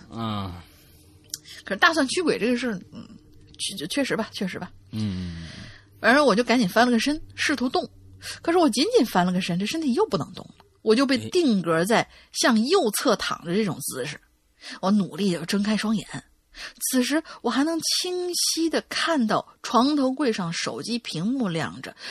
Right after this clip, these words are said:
Speaker 2: 上面的某某音乐正在播放着《走着走着就散了》这首歌。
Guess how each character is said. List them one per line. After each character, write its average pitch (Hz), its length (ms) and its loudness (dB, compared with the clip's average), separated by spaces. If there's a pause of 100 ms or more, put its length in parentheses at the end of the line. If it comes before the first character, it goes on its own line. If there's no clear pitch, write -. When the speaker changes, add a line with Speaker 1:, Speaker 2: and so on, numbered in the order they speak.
Speaker 2:
上 262 280 2
面 165 320 0
的 110 380 -2
某 208 140 2
某 208 180 2
音 214 200 0
乐 247 200 0
正 196 160 -2
在 139 100 -2
播 214 240 2
放 185 240 -2
着 - 60 -6 (340)
《走 160 380 2
着 196 160 0
走 - 360 -6
着 165 160 -6
就 220 200 -8 (380)
散 320 240 -2
了》 - 200 -4
这 - 100 -18
首 - 120 -16
歌。 - 180 -20